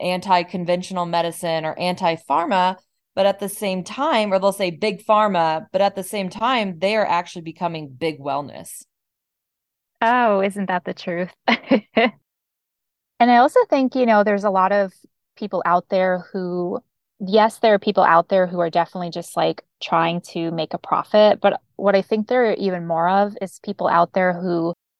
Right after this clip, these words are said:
Speaker 2: are actually trying to help others. They're, like, trying to do the right thing, but they're not following the right people. They're not following the experts. They're not understanding scientific information or scientific studies. And so,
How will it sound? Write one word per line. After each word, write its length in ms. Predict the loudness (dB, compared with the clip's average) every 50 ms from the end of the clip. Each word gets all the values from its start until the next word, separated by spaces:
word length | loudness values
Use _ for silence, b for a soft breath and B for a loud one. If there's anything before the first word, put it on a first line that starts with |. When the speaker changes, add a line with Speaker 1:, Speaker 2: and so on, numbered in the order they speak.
| _ _ _ _ _ 0
Speaker 2:
are 100 | 2 2
actually 260 | 2 2 4 4 4
trying 280 | 4 2 -2 0 0 2
to 80 | 0
help 240 | 2 4 2 2 4 2
others. 400 | 0 2 2 2 2 0 0 -2
They're, 140 | -2 -2
like, 180 | 0 0 -2 -2
trying 360 | -4 -4 -2 -2 -2 -2 -4
to 60 | -6
do 140 | -6 -6 -6
the 100 | -6 -4
right 240 | -2 -2 -2 -2 -4 -8 _
thing, 440 | -10 -8 -8 -4 -2 0 0 0 0 0
but 340 | 2 4 6 6 4 2 2
they're 140 | 2 2 2
not 340 | 4 4 4 4 4 2 0
following 380 | 0 2 2 2 2 0 -4
the 80 | -6 -4
right 220 | -2 -2 -4 -4
people. 360 | _ -12 -12 -8 -4 -2 -2 -2
They're 140 | -2 -4
not 200 | -4 -4 -6 -4
following 280 | 0 0 2 2 0 -2
the 100 | -2 -2
experts. 580 | -2 -4 -4 -6 -6 -4 -4 -4 -4 -6 -10 -4
They're 180 | -2 -2 -2
not 340 | 0 0 0 0 0 0 -4 _ _ _ _ _ _ _ _ _ _ -2
understanding 720 | 0 2 2 0 0 -2 -4 -4 -2 -2 -2 -2 -2 -4 -4
scientific 580 | -4 -2 -2 -2 -2 -2 -4 -4 -4 -4 -6
information 840 | -4 -6 -6 -4 -4 -2 -2 0 0 0 -2 -2 -2 -2 -2 -2 -6
or 420 | -6 -2 0 0 0 2 0 -2
scientific 640 | -2 -4 -4 -4 -4 -4 -6 -8 -8 -6 -6 -8 -8
studies. 720 | -8 -10 -2 0 0 2 2 0 -2 -4 -8 -10 -10 -8 -6
And 160 | -4 -4 -6
so, 380 | -4 2 4 4 6 6 4